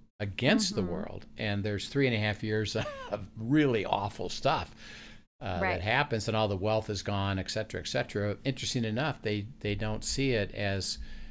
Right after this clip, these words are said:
Speaker 1: "I guess we're, we were wrong." They just think, "Well, we gotta get rid of Israel
Speaker 2: Mm-hmm.
Speaker 1: and his, and their God, because that's the problem." And, and again, and we'll talk about
Speaker 2: Mm.
Speaker 1: this actually today, what's good is evil and evil's been good.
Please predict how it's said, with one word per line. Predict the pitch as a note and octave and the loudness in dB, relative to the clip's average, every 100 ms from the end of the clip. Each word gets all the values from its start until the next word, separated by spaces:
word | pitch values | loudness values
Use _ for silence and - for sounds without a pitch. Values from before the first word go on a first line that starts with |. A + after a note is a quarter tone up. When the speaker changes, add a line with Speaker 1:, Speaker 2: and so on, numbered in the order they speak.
| - - | -12 -6
Speaker 1:
"I | - | -4
guess | G2+ B2 C#3 - | 0 2 2 2
we're, | G#2+ G#2 | 0 2
we | A#2+ A2 | 0 2
were | G#2 | 0
wrong." | F2 G#2+ D3+ G2+ E2+ G#2+ - - - - _ _ _ _ _ _ | 0 0 0 0 -2 -4 -8 -18 -20 -20 _ _ _ _ _ _
They | G#2+ C#3 | 4 4
just | B2+ A2 - | 6 2 2
think, | G#2+ - | 0 0
"Well, | A2 | 0
we | G#2+ | 2
gotta | G#2+ A2+ | 2 0
get | G2+ - | -2 -4
rid | F#2 | -4
of | F2 | 0
Israel | E3+ E3 G2+ C#2+ B2+ - - - _ _ _ _ - | 0 2 0 0 -4 -10 -20 -20 _ _ _ _ -4
Speaker 2:
Mm-hmm. | G#3 G3+ G3+ F#3 | -2 -2 -2 0
Speaker 1:
and | G#2+ | 0
his, | G2 D#3+ D#3+ | 6 4 4
and | A2 G2 | 0 4
their | B2 F3+ | 6 4
God, | C3+ D#2+ D2+ E2 | 4 0 0 -2
because | G#2+ A2+ G2 | -2 -2 0
that's | A2+ D3+ - | 2 2 0
the | - | -6
problem." | - A#2 A#2+ F#2+ F2 G#2 | -2 0 0 0 -4 -4
And, | G#2 F#2+ F#2+ - | -2 -2 -4 -4
and | G2+ | -4
again, | F#2 A#2+ A#2+ G2+ | -2 0 0 0
and | G2+ | 0
we'll | A2 | 0
talk | - C3 | 0 0
about | E3+ F#2 | 0 -2
Speaker 2:
Mm. | - | -2
Speaker 1:
this | G2+ G#2+ | -4 -2
actually | G2+ - F#2 | -4 -4 -6
today, | G2+ A2 C#3 | -4 -2 -2
what's | G2+ F#2+ | -2 -2
good | - A2 | 0 0
is | G2 F2+ | 0 -2
evil | G#2+ A2 | -2 0
and | F#2+ | -2
evil's | F#2+ F#2+ - | -2 -4 -6
been | F2+ | -6
good. | A#2 D3 | -4 -6